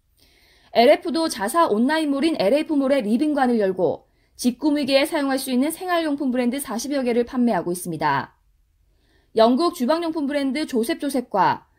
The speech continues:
디자인 시계로 유명한 레프 암스테르담을 입점하는 등 인기 브랜드를 늘려가고 있습니다.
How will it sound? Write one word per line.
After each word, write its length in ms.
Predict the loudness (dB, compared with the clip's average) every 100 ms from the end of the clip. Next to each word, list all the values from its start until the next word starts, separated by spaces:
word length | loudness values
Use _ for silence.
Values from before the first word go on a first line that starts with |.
| _ _
디자인 380 | 0 2 2
시계로 360 | -2 -4 -2 0
유명한 460 | 0 0 2 2 2
레프 320 | 0 0 -4
암스테르담을 800 | -2 -2 -4 -4 -2 2 2 0
입점하는 540 | -4 -4 -2 0 2
등 240 | 2 0 -2
인기 360 | 0 0 0 0
브랜드를 440 | 0 2 2 2
늘려가고 460 | 0 0 0 0 -4
있습니다. 640 | -6 -8 -4 -4 -4 -10